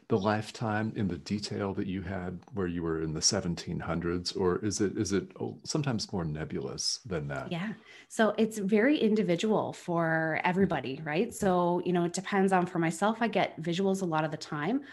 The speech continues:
Speaker 2: Uh, sometimes, again, it's a feeling or a knowing. So when I do, like, specific negative emotions work, we don't necessarily focus on what the event was because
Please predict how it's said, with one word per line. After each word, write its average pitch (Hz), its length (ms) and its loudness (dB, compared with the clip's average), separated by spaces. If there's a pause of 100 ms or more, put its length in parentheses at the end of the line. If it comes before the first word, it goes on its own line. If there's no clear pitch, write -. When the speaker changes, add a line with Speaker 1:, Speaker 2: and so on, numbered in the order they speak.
(280)
Speaker 2:
Uh, 160 180 -2
sometimes, 269 640 2
again, 180 220 0
it's 190 160 0
a 190 40 -2
feeling 180 460 4
or 160 200 2
a 160 40 4
knowing. 156 460 0
So 170 580 4
when 202 260 6
I 220 120 8
do, 185 580 4
like, 156 200 -4
specific 175 720 -4
negative 156 400 0
emotions 151 600 -2
work, 202 300 2
we 170 100 -2
don't 165 320 0
necessarily 160 600 -2
focus 151 500 -6 (120)
on 170 200 0
what 170 160 -2
the 165 120 -4
event 151 360 -6
was 202 280 2
because 160 500 -4